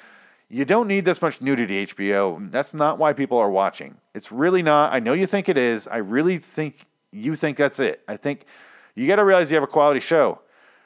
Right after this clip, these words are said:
This episode had his wiener and, like, some, a robot was laying dead on the floor and you can see her tits. And that's it. And I was like, "Okay, that, there we go." I mean, it,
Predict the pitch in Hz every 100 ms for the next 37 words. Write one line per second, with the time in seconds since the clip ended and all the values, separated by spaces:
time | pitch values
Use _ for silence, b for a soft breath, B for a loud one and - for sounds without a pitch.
0 | b 113 170 196 190 180 180 143 139 123
1 | 101 120 147 143 175 180 202 185 127 131
2 | 123 - 143 135 127 _ _ _ _ _
3 | 78 107 117 147 151 139 117 131 123 98
4 | 113 123 113 101 - 113 107 95 95 104
5 | 104 - 113 92 - 107 - - _ _
6 | _ _ _ _ _ _ 110 117 113 110
7 | 80 _ _ _ - 131 135 143 139 131
8 | - - 226 147 160 147 160 220 151 95
9 | b b b b b b _ _ _ _
10 | 127 139 131